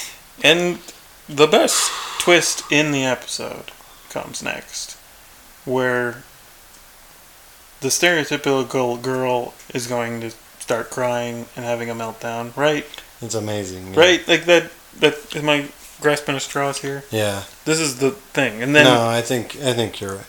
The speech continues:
Speaker 1: and then the guy talks her through it and makes her feel better.
Speaker 2: Yeah, for the most part.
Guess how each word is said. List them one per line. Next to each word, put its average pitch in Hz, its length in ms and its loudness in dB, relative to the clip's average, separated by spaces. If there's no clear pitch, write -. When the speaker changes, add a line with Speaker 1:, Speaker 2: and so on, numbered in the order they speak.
Speaker 1:
and 127 160 -4
then 127 160 -4
the 127 80 -2
guy 120 580 4
talks 120 420 0
her 117 180 -6
through 131 440 -4
it 123 240 -4
and 120 340 -10
makes 120 200 -10
her 135 60 -6
feel - 260 -8
better. - 260 -14
Speaker 2:
Yeah, 135 260 8
for - 480 2
the 127 80 6
most 131 300 4
part. - 400 -8